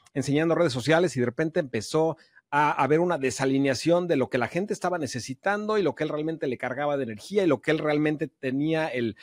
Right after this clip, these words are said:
y no digo que no tenga talento en las redes sociales, pero tal vez había otro tema, por ejemplo, ventas, persuasión, etcétera, o tal vez sea uno diferente, que e-, era, su talento era mayor, su pasión era mayor y la gente lo necesitaba más. Entonces,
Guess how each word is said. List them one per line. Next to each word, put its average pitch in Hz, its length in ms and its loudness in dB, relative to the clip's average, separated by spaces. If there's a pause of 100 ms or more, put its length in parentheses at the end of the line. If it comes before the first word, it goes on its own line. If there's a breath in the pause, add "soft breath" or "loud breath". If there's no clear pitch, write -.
(200 loud breath)
y 156 80 4
no 185 80 8
digo 226 180 6
que 156 100 2
no 170 120 4
tenga 185 240 4
talento 139 400 2
en 151 40 2
las 110 100 2
redes 117 180 2
sociales, 131 480 -2 (420)
pero 151 140 2
tal 233 140 2
vez 302 160 -2
había 196 180 6
otro 208 200 -4
tema, 170 300 2
por 131 120 -4
ejemplo, 127 200 0
ventas, 143 300 2
persuasión, 135 560 -2
etcétera, 156 500 2
o 120 120 4
tal 135 160 0
vez 135 120 0
sea 139 200 4
uno 139 180 4
diferente, 139 400 0
que 151 260 -2
e-, 185 280 0
era, 190 300 2 (360)
su 135 140 -6
talento 190 300 4
era 196 100 4
mayor, 127 420 4 (240)
su - 180 -2
pasión 175 320 2
era 214 140 2
mayor 139 500 4
y 143 100 0
la 143 100 2
gente 165 260 0
lo 156 100 4
necesitaba 131 600 0
más. 151 380 -6 (560 soft breath)
Entonces, 196 540 2